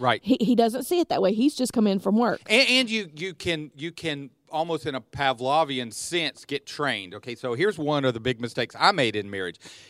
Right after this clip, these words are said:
Speaker 1: is I learned when the kids were little bitty, okay, if she's in a foul mood and things are bad,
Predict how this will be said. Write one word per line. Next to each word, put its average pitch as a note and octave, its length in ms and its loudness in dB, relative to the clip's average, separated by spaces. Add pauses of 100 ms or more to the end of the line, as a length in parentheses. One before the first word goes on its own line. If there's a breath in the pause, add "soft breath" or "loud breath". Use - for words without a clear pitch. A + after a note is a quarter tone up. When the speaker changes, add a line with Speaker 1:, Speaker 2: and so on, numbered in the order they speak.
(100)
Speaker 1:
is B2+ 420 -2
I C#3 140 2
learned C#3 840 -2 (280 soft breath)
when C#3+ 180 -4
the B2+ 80 -4
kids C#3+ 260 -2
were B2+ 160 -2
little A#2+ 220 -2
bitty, A2+ 560 -2 (400)
okay, B2+ 200 -6
if A2 80 -6
she's E3+ 360 -6 (160)
in B2+ 160 -8
a B2 60 -6
foul C3 320 2
mood C#3 500 -2
and A2 420 -8
things C3 240 -6
are B2 60 -6
bad, B2+ 300 2